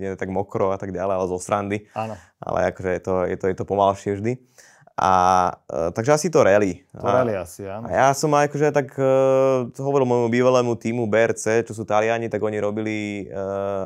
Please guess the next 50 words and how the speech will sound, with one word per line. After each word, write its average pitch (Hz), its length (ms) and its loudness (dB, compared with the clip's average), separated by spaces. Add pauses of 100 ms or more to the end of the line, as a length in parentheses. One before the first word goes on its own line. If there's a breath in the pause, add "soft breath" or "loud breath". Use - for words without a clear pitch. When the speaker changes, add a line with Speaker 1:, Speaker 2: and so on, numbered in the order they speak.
Speaker 1:
aj 101 80 0
s 101 160 -6
Hyundaiom, 104 480 -2
e, - 20 -16 (380 soft breath)
aj 95 480 -4
rallyové 113 320 0
preteky, 113 400 -4
Speaker 2:
Mhm. - 80 -20
Speaker 1:
tak 104 80 -6
som - 160 -8
im 104 80 -2
ukázal, 110 320 0
že 107 80 -8
pozrite, 117 400 0
že 107 80 -6
tu 120 240 -4
ja 120 80 0
som 113 240 -6
zachránil 113 400 0
situáciu, 113 400 -4
to, 117 80 2
že 113 160 0
som 113 80 0
mal 107 80 2
ručku, 120 400 -2
že 107 160 -2
som - 80 -10
išiel 113 240 -6
bokom. 113 400 2
Speaker 2:
Si 135 80 -2
mi 139 80 0
tak 147 80 4
naznačoval, 147 480 2
ne, 120 160 2
Speaker 1:
Áno, 143 320 4
Speaker 2:
napadne, - 0 -
Speaker 1:
že 131 160 0
Speaker 2:
že 123 80 -4
Speaker 1:
však 127 80 -4
ma 135 160 2
dajte 139 320 4
do 113 160 0
tej 107 560 -2
Speaker 2:
A 110 80 2
nič. - 0 -
Speaker 1:
R 117 160 4
päťky 113 400 2
a, - 80 -2
Speaker 2:
A 101 120 4 (120)
nič. - 80 -16